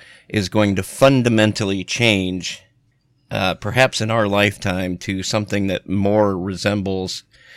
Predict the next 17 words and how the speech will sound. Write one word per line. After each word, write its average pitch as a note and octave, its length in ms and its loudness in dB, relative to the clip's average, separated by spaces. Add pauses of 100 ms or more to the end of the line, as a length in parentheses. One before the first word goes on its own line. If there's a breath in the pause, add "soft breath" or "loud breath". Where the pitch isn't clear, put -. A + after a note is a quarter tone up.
(380 soft breath)
what, A2 320 0
uh, G2+ 200 4
Iron C3 280 4
Man F#2+ 240 -2
uses D#2 560 -6
with F2 480 -10
a D#2 40 -8
lot F2+ 220 -2
of, E2 260 -6
uh, E2 340 -4 (520)
three - 360 0
D F#2+ 180 2
effects F#2+ 680 0
and E2+ 400 -6 (680 loud breath)
surfaces F#2+ 760 -2
that, F#2 260 -2 (200)
uh, - 380 -6